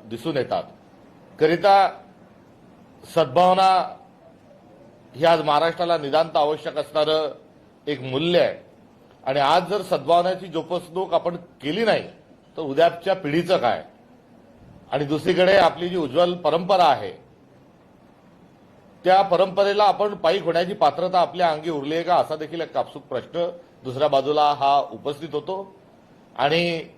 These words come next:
त्यामुळे सद्भावना हा एक ऐरणीचा मुद्दा आज जो महाराष्ट्राच्या पुरोगामित्वाकरिता अत्यंत आवश्यक आहे, याचा जागर, नुसता जागरच नव्हे, तर यासाठी रचनात्मक आणि प्रसंगी संघर्षात्मक भूमिका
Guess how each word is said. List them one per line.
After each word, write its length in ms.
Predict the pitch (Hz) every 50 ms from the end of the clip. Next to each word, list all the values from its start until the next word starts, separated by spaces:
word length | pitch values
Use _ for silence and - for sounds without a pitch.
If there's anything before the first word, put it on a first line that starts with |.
| _ _ _ _ - _ _ _ - _ -
त्यामुळे 380 | 151 151 156 165 170 175 180
सद्भावना 640 | 175 175 156 139 123 123 160 170 175 175 175 190 196 196 185 160 - - - - _ _ - _ _ -
हा 480 | - 151 160 170 175 175 175 165 - - - - _ _ _ _ _ _ _ _ _ _ _ _ _ _ _ -
एक 220 | - 156 160 151 -
ऐरणीचा 540 | 131 135 139 156 175 185 196 180 202 196 185
मुद्दा 420 | 165 156 143 135 160 151 160 156 - - - - - - _ _ _ _ _ _ _ _ -
आज 140 | 127 139 -
जो 160 | 123 156 151
महाराष्ट्राच्या 840 | 135 127 127 139 151 147 147 156 147 139 - 160 156 156 151 151 143 - - - - - - - - - - _ _ - - - _ _ - - - _ _ - _ _ -
पुरोगामित्वाकरिता 960 | 147 147 165 147 151 151 156 160 151 156 160 151 143 151 143 139 147 156 135
अत्यंत 340 | 123 - - 147 139 - 143
आवश्यक 480 | 123 123 135 139 143 160 160 147 156
आहे, 240 | 160 165 165 165 - - - - - - - - - 117
याचा 260 | 131 135 139 170 147
जागर, 540 | 135 117 131 123 127 117 147 165 180 180 - - - - - _ _ - - -
नुसता 240 | - 127 123 - 160 143
जागरच 440 | 131 127 135 147 220 233 226 175 -
नव्हे, 240 | 170 143 127 104 90 - - - - _ _ _ _ - -
तर 80 | 151 143
यासाठी 420 | 147 156 156 156 160 165 165 175
रचनात्मक 640 | 214 143 139 139 - - 180 175 180 - 185 214 175
आणि 120 | 190 190 190
प्रसंगी 420 | 185 - 151 - 170 170 170 175
संघर्षात्मक 680 | 175 156 147 139 147 160 156 170 170 170 170 170 190 180
भूमिका 440 | 127 135 127 147 151 131 127 107